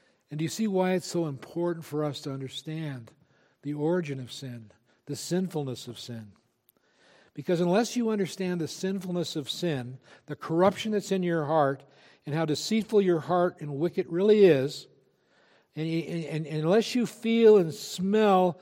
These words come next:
the pollution that comes from your own heart, you will never flee to the right remedy for that sin.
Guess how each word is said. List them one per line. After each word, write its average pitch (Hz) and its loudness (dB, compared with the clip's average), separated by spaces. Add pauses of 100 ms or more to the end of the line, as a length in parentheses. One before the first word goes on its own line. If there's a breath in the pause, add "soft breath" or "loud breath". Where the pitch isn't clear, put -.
(160 soft breath)
the 170 -4
pollution 214 2 (220 soft breath)
that 160 -10
comes 202 -2 (160 soft breath)
from 165 -4
your 160 0
own 185 0
heart, 165 2 (240 soft breath)
you 170 -2
will 165 2
never 202 4 (280)
flee 185 2 (240 soft breath)
to 147 -16
the 147 -4
right 151 2
remedy 147 -6 (260)
for 151 -2
that 131 -4
sin. 123 -12